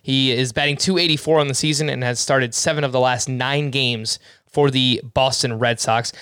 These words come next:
I was gonna go into a deeper look on what's going on with Mookie Betts and Freddie Freeman this season, and even Cody Bellinger, you know, three early round picks that are not performing to the level we expected them to this season.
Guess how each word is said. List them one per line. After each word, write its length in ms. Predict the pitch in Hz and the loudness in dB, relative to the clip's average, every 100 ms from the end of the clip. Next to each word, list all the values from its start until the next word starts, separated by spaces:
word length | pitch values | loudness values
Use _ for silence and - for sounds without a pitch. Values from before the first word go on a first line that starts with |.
| - - - - | -18 -18 -18 -4
I 80 | 170 | 0
was 120 | 185 | 2
gonna 140 | 294 | 2
go 420 | 269 254 208 175 143 | 2 4 4 2 0
into 520 | 175 185 190 170 165 143 - | -2 0 0 0 -2 -8 -12
a 100 | - | -8
deeper 360 | 127 190 190 180 | -2 -2 2 2
look 240 | 151 165 | 2 0
on 120 | 139 | 2
what's 160 | 131 139 | 2 2
going 180 | 147 139 | 2 2
on 120 | 135 | 2
with 140 | 131 | 0
Mookie 320 | 120 143 135 127 | 0 -2 -2 -2
Betts 340 | 127 131 - | 0 0 -2
and 100 | 110 | -6
Freddie 220 | - 135 | 0 0
Freeman 420 | 120 139 143 135 | 0 -2 0 0
this 120 | 131 - | -2 0
season, 360 | 143 135 135 - - - | 0 0 -4 -6 -14 -4
and 160 | 196 | 0
even 220 | 254 220 | 2 0
Cody 320 | - 170 165 143 | 0 2 2 0
Bellinger, 600 | 127 139 147 147 156 151 _ _ _ | 0 2 2 0 0 -2 _ _ _
you 60 | 117 | -14
know, 20 | |
three 440 | - 151 151 147 135 | -4 0 2 2 2
early 260 | 143 151 | 4 4
round 240 | 143 139 135 | 4 2 0
picks 240 | 151 - | 0 0
that 300 | 127 117 - _ _ _ _ _ - | 2 2 0 _ _ _ _ _ -4
are 380 | 131 123 120 120 | 0 2 0 -4
not 380 | 170 214 277 262 | -4 0 2 2
performing 480 | 208 165 165 165 160 | 0 2 2 2 0
to 120 | 170 | 0
the 80 | 143 | 2
level 240 | 139 135 | 2 2
we 100 | 135 | 0
expected 500 | 123 - - 147 147 | 0 -2 -2 -4 -2
them 140 | 147 143 | -2 -2
to 180 | - | -2
this 140 | 143 139 | -2 0
season. 320 | 160 151 156 | -2 -2 -4